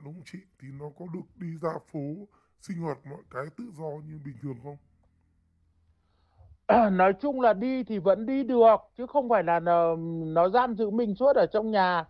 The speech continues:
Speaker 2: Có nghĩa là ví dụ như nếu mà anh đi ra ngoài anh làm ấy, làm mà mình không có hộ chiếu á, thì, thì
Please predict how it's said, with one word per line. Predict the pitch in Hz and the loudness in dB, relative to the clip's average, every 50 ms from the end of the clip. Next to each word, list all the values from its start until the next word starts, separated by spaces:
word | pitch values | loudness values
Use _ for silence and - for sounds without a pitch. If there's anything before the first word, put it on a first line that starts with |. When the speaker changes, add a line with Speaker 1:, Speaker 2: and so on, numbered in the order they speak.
| _ _ _ _ _ _ _ _ _ _ _ _ - | _ _ _ _ _ _ _ _ _ _ _ _ 2
Speaker 2:
Có | 180 185 190 | 4 4 4
nghĩa | 202 214 220 | 4 2 2
là | 233 254 262 | 4 4 2
ví | 214 156 185 208 214 226 | 2 2 -2 -2 -2 0
dụ | 240 302 269 | 0 -2 -2
như | 214 208 233 240 233 | -2 -2 0 0 0
nếu | 220 214 202 185 185 | 2 4 4 4 4
mà | 190 220 247 233 | 6 4 4 4
anh | 202 214 214 220 214 | 4 0 -2 -2 -4
đi | 214 214 | -6 -4
ra | 202 208 208 202 | 0 2 2 2
ngoài | 208 202 196 175 170 | 2 0 0 0 0
anh | 175 196 196 | 0 0 0
làm | 196 196 190 180 156 139 151 | 0 0 0 0 -2 -4 -6
ấy, | 180 240 - _ _ _ _ _ _ _ _ _ - | -8 -8 -10 _ _ _ _ _ _ _ _ _ 0
làm | 147 180 185 180 170 165 | 2 2 2 2 2 0
mà | 160 160 | -2 -2
mình | 160 165 165 160 156 | -2 -2 -6 -6 -6
không | - - 226 220 208 | -6 -6 -4 -4 -2
có | - 175 165 | 0 0 0
hộ | 165 175 - 208 165 - | 0 2 0 0 0 -2
chiếu | _ - 175 175 160 160 180 | _ -6 -2 0 0 2 2
á, | 226 233 233 - | 2 0 0 -2
thì, | 196 180 170 147 131 _ - - - _ _ - | -4 -4 -4 -6 -8 _ -18 -20 -20 _ _ -4
thì | 170 170 | -2 -2